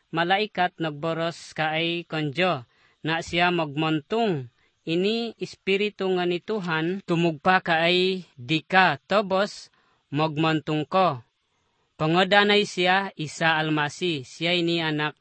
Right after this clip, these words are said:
Tuhan. Tobos, napolotog ko'y gasi, ini malaikat ka ay ni Yusuf, napotoginop, kwan nga ni malaikat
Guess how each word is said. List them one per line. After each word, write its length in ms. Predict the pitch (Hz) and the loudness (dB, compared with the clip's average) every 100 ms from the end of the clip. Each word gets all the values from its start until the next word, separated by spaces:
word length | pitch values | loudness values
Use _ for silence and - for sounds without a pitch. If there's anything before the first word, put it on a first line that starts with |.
| _ | _
Tuhan. 560 | 151 151 180 165 120 - _ _ _ _ | -8 0 2 0 -2 -12 _ _ _ _
Tobos, 640 | 220 196 226 214 - - - _ - | 0 2 -2 -2 -12 -18 -20 _ -6
napolotog 640 | 160 - 208 226 220 202 | -4 -2 0 0 -2 -4
ko'y 220 | 180 208 190 | -2 -2 2
gasi, 560 | 185 180 208 214 226 - _ - | 0 0 -4 -4 -4 -12 _ -4
ini 240 | 170 185 | 2 2
malaikat 640 | 196 180 185 208 - 180 - | 2 2 0 -2 -2 -4 -2
ka 240 | 175 170 | -4 -2
ay 160 | 175 185 | 0 0
ni 160 | 170 160 | 0 -2
Yusuf, 400 | 160 - 240 208 _ _ | -6 -4 -4 -4 _ _
napotoginop, 880 | 151 165 180 175 170 156 180 202 190 _ _ _ | -6 -2 -2 -2 -2 0 2 2 0 _ _ _
kwan 320 | 170 180 196 190 | 2 2 4 2
nga 80 | |
ni 160 | 185 190 | 2 2
malaikat 640 | 190 180 180 190 - 208 | 0 -2 -2 -4 -6 -8